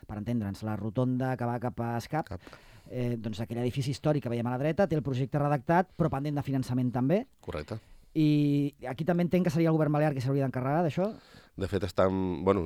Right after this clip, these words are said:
Speaker 2: inclús nosaltres quan ens varen presentar una ajuda ho anàvem a fer nosaltres directament, en que llavors tinguéssim que fer l'aportació. Però, bueno, es tracta de buscar finançament. Si al final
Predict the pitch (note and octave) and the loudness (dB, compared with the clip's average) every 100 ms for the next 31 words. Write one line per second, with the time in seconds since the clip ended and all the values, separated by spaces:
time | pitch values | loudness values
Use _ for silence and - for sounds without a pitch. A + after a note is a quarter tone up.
0 | E2 E2 D#2 D#2 D#2 E2 D#2+ D#2+ D#2+ E2 | -4 -8 -8 -6 -4 -4 -2 -2 0 0
1 | E2 E2+ E2 E2 D#2 E2 D#2 E2+ E2+ E2+ | 2 4 4 2 -2 -2 0 2 4 2
2 | E2 E2+ E2 F2+ F#2+ F2+ D#2+ D#2 D#2 D#2 | 2 0 0 0 2 2 2 -2 -4 -4
3 | D2+ D#2 D#2 D2+ D#2+ G#2 D#2 D#2+ D2+ D#2 | -4 -4 -4 -4 -4 -4 -4 -4 -4 -4
4 | D#2 D#2 D#2 D#2 D#2 C#2+ D2 - - F#2 | -4 -6 -8 -10 -10 -10 -10 -10 -6 -4
5 | F#2+ - - - - - E2+ D#2 D#2 E2+ | -6 -10 -20 -20 -20 -8 -2 0 2 0
6 | F2+ - D#2+ G2 F#2+ F2 - E2+ E2 D2+ | 0 2 4 6 4 4 0 2 2 0
7 | D#2 F2+ E2+ D#2+ D#2+ F2 G2+ G#2 | 0 0 -2 -4 2 6 6 4